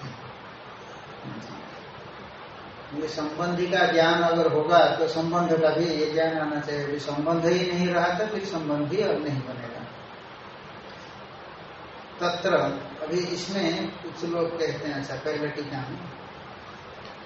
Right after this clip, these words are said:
तथा च संबंध अभावादेव घटानयनानंतरम घटात्यंताभाव बुद्धिर्न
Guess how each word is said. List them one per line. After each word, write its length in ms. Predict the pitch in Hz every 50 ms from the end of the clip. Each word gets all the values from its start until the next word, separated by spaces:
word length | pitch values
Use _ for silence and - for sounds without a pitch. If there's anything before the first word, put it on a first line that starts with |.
| - 160
तथा 300 | 160 160 156 170 170 156
च 460 | - - - 151 147 151 165 196 208 - - - - - - - - - - - - - - - - -
संबंध 720 | - - - 165 165 165 165 175 175 208 214 214 214 208
अभावादेव 1300 | 202 220 220 208 - 160 143 131 131 139 151 151 151 151 156 170 185 196 - 151 165 160 147 147 143 165 170 160 143 131 131 - - - -
घटानयनानंतरम 1600 | 135 143 151 - 175 175 175 170 165 165 160 160 160 156 156 156 156 151 147 147 147 147 147 143 147 147 147 151 160 - 202 170
घटात्यंताभाव 1400 | 147 147 147 151 156 151 151 147 - - 151 143 151 143 139 147 143 139 135 131 135 139 - 160 180 202 196 -
बुद्धिर्न 920 | 147 143 - 139 143 156 180 - - 147 147 147 143 - - - -